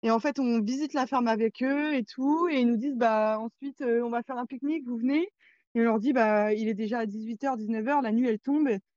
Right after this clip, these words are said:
Et nous, on est obligés de trouver un endroit pour dormir. » Et ils nous regardent et ils nous disent, « Ça, c'est pas un problème, vous inquiétez pas, on se débrouillera. » Bon, go, on suit. Et là, euh, on les suit, on va manger, on arrive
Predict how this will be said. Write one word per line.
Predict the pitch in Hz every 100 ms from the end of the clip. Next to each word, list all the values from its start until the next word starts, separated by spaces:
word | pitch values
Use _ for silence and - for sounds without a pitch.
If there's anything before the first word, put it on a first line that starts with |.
| _
Et | 220
nous, | 226 277
on |
est | 240
obligés | 208 214 220
de | 233 226 214
trouver | - 214 220
un |
endroit | 220 214 214
pour | 220
dormir. » | 214 262 269
Et | 220 214
ils | 226 214 214
nous | 220
regardent | 240 269
et | 262
ils |
nous | 220
disent, « | 214 254
Ça, | 294
c'est | 247
pas | 247
un | 254
problème, | - 226 226 269 240
vous | 214 220
inquiétez | 233 247 240 240
pas, | 269
on | 285
se | 240
débrouillera. » | 226 254 240 208 - _ _ _ _ _ _ _ _ -
Bon, | 202 247 _
go, | 208 220 240 254
on | 233
suit. | 214 - 240 254
Et |
là, | 220 220 220 208
euh, | 202 196 196 190
on | 226
les | 220 208
suit, | - 240
on | 240
va | 226 214
manger, | 208 208 226 233 254 269 277
on | 226
arrive | 214 220